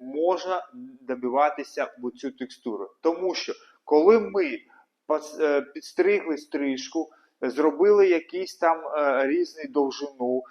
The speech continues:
зробили врізи, допрацювання гарне таке, ну, посушили, все волосся стало рівне. Ну, стоїло тільки трошки лаком і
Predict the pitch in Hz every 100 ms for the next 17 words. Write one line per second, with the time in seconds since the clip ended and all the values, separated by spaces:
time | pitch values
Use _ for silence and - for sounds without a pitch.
0 | _ - 123 151 147 190 185 170 117 139
1 | 165 175 165 165 _ 160 160 160 151 -
2 | 147 139 139 143 147 143 135 147 147 147
3 | 143 143 147 127 _ _ _ 147 170 175
4 | 160 147 139 - 240 233 226 - _ -
5 | 151 135 139 175 190 180 - 151 147 143
6 | 135 127 - _ _ _ 131 151 156 -
7 | 190 196 196 180 151 131 _ 185 190 -
8 | 135 151 151 165 170 165 143 139 151 160
9 | 156 131 120 135 131